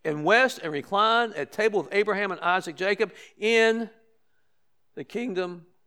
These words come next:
of heaven." Continues on. Chapter ten, verse seven.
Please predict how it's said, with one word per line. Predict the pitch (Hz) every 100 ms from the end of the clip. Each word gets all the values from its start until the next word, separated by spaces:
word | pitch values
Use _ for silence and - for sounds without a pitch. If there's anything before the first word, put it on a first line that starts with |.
| _ _
of | 170
heaven." | - 247 110 - _ _ _ _ _ _ _ _ _ _ _ _ _ _
Continues | 160 202 202 185
on. | 220 117 - _
Chapter | 247 214
ten, | 226 294 277 196
verse | 220 -
seven. | 269 269